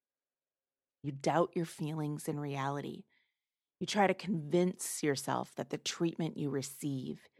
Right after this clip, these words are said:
is not that bad or that you're too sensitive. You second guess yourself. You frequently wonder if you accurately remember the details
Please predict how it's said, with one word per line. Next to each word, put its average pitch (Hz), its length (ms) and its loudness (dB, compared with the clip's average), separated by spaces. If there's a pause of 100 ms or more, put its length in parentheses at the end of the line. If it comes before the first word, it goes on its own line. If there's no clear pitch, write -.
(400)
is 151 180 0
not 147 380 0
that 139 320 2
bad 131 520 -6 (560)
or 160 120 4
that 156 200 2
you're 143 140 -2
too - 240 2
sensitive. - 680 -6 (880)
You 170 80 0
second - 440 0
guess 139 300 0
yourself. - 640 -6 (720)
You 165 100 0
frequently 165 840 -2
wonder 139 640 0
if - 180 -10
you - 140 -6 (140)
accurately 170 800 -2 (100)
remember 151 680 -2 (460)
the 160 60 2
details 151 640 -2